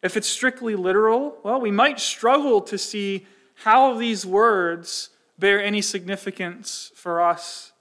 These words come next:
today. On the other hand, if it's only metaphorical, we, we could run the risk of just, you know, spiritualizing the text in an unhelpful way.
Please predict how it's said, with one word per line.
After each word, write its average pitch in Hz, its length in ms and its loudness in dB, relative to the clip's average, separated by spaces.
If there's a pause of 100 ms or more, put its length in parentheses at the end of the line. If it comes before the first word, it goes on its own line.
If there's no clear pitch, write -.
(160)
today. 160 520 0 (380)
On 196 120 2
the 208 100 2
other 330 220 4
hand, 220 220 2
if 208 140 0
it's 180 140 -6 (120)
only 294 460 4
metaphorical, 214 1120 0 (600)
we, 190 160 0
we 190 260 0 (160)
could 294 240 -2
run 208 200 -2
the 170 100 -4
risk 165 540 -6
of 165 160 -6
just, 180 380 -10
you 196 60 -14
know, 147 100 -12
spiritualizing 180 1160 -2
the 156 80 -14
text - 540 -10 (840)
in 165 400 -8
an 165 120 -10
unhelpful 160 600 -6
way. 147 480 -2